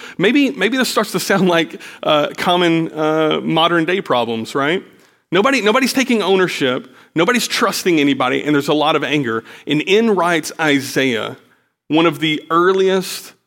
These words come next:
beginnings of what we now call the Christmas story. He prophesies there's still reason for hope. So if you would,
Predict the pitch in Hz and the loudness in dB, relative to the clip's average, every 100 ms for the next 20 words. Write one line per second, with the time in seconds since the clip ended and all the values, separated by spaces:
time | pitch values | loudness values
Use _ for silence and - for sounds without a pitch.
0 | _ - 135 139 139 151 143 127 - - | _ -8 -2 0 2 2 2 0 -4 -2
1 | 131 123 131 131 127 143 143 131 147 113 | 0 0 0 0 2 4 2 0 -2 -4
2 | - 147 - 120 - 127 131 131 - 170 | -4 -4 -4 -6 -4 -2 -2 -2 -2 -2
3 | 147 135 123 113 113 - - _ 139 - | -2 -4 -2 -2 -6 -12 -18 _ -6 -6
4 | - 196 180 147 151 147 131 - 117 131 | -4 -2 0 0 0 0 -2 -2 -4 -4
5 | - - - - - - 175 175 185 208 | -6 -12 -20 -20 -20 -2 -2 0 0 2
6 | 202 165 | 2 0